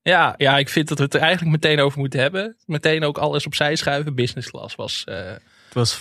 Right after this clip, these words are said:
Speaker 1: top,
Speaker 2: waanzinnig.
Speaker 1: top drie uitzending ooit, denk ik wel.
Speaker 2: Het was, eh, ik zat, eh,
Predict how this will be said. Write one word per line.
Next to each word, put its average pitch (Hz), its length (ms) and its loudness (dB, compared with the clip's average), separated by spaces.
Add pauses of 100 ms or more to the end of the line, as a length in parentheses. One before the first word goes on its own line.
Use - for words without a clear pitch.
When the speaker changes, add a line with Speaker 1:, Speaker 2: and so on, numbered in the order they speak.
Speaker 1:
top, - 120 -8
Speaker 2:
waanzinnig. 120 420 4
Speaker 1:
top 143 100 2
drie 135 300 2
uitzending 123 440 0
ooit, 117 260 -4
denk 113 200 -4
ik 113 120 -10
wel. 131 340 -8 (280)
Speaker 2:
Het 156 180 -2
was, 139 280 2
eh, 135 260 2
ik 147 140 -2
zat, - 320 -2
eh, 127 460 2